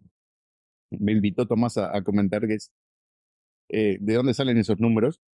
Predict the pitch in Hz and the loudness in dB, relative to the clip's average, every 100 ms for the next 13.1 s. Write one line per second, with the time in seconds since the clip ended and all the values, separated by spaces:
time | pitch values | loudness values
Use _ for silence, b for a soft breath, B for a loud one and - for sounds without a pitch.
0 | _ - - 104 117 113 107 101 95 98 | _ -6 -2 -2 2 2 2 0 -2 -2
1 | 131 110 143 139 117 101 113 104 101 90 | -2 -4 -4 -2 -2 0 -2 0 -2 -4
2 | - 107 123 175 _ _ _ _ _ _ | -6 -4 -4 -6 _ _ _ _ _ _
3 | _ - 127 131 120 127 113 165 143 117 | _ -2 0 2 0 -2 0 0 2 0
4 | 110 110 101 95 - - 92 90 92 - | 0 0 0 -4 -8 -14 -14 -14 -14 -8
5 | 95 104 104 117 - - - _ _ 104 | -2 -2 0 -4 -4 -16 -18 _ _ -6
6 | 95 92 82 - - 113 110 - 92 98 | -4 -4 -6 -12 -8 -2 -2 -2 -4 -2
7 | 117 110 123 175 _ _ _ _ _ _ | 0 0 -2 -6 _ _ _ _ _ _
8 | _ _ _ - 107 127 117 117 101 127 | _ _ _ -8 -2 -2 0 -2 -2 0
9 | 120 110 98 95 107 127 117 104 101 107 | 0 0 -4 -6 -4 0 0 0 -2 -2
10 | - - _ - 98 95 107 90 - _ | -6 -16 _ -2 -2 0 -2 -4 -12 _
11 | _ _ _ _ _ _ - 120 123 135 | _ _ _ _ _ _ -4 0 0 0
12 | 139 147 120 110 147 147 139 147 151 165 | 0 0 0 -2 -4 -4 -2 0 0 -2